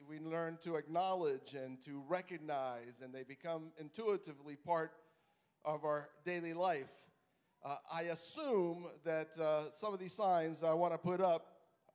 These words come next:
are signs that you'll recognize. Uh, check this next sign out. Tell me what this sign means. Stop. Yeah, that's very good. Excellent. That was an easy one. Uh, next one. Oh,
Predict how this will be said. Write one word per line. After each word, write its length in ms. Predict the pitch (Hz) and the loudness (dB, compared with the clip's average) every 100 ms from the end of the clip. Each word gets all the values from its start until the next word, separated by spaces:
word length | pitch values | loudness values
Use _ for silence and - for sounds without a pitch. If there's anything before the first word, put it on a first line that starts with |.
| _ | _
are 140 | - 160 | -2 -2
signs 320 | - 185 185 | 2 2 2
that 140 | 170 | 0
you'll 100 | 175 | 2
recognize. 880 | 170 180 185 156 143 113 98 - - - _ - 131 | 4 2 2 -2 0 -2 -8 -12 -14 -18 _ -14 -4
Uh, 200 | 131 139 - _ - | -2 -4 -8 _ -8
check 200 | 240 - | -8 -6
this 200 | 208 214 | -6 -2
next 400 | 196 - - - | -2 -2 -10 -2
sign 240 | 196 180 | 2 4
out. 180 | 165 135 | 2 2
Tell 160 | 202 202 | 0 0
me 220 | 202 185 170 | 0 -2 -2
what 200 | 185 185 | -2 -2
this 140 | 175 | -6
sign 380 | - 175 156 156 | 0 2 2 0
means. 480 | 156 135 98 - - _ _ _ _ _ _ _ _ _ _ _ _ - | -2 -2 -8 -18 -20 _ _ _ _ _ _ _ _ _ _ _ _ -16
Stop. 520 | - - 170 151 104 - 117 | -14 0 2 2 0 -8 -10
Yeah, 100 | 123 | -4
that's 160 | 131 - | -4 -6
very 400 | 127 151 151 156 151 | 0 4 4 2 0
good. 380 | 165 151 123 107 - _ - | 4 4 2 -4 -16 _ 0
Excellent. 420 | 165 160 156 123 | 2 2 -2 2
That 120 | 139 | 6
was 140 | 151 156 | 6 4
an 140 | 185 | 6
easy 360 | 202 196 160 156 | 6 6 4 2
one. 260 | 143 110 - - - _ _ _ - | 2 -2 -6 -20 -20 _ _ _ 0
Uh, 180 | 135 143 - | 4 4 2
next 400 | 160 180 - - | 4 4 4 2
one. 280 | 185 147 110 113 - _ _ _ _ _ _ _ _ _ _ _ _ _ _ _ - 113 | 4 4 2 -12 -20 _ _ _ _ _ _ _ _ _ _ _ _ _ _ _ -16 -4
Oh, 480 | 135 160 175 139 | 0 4 6 6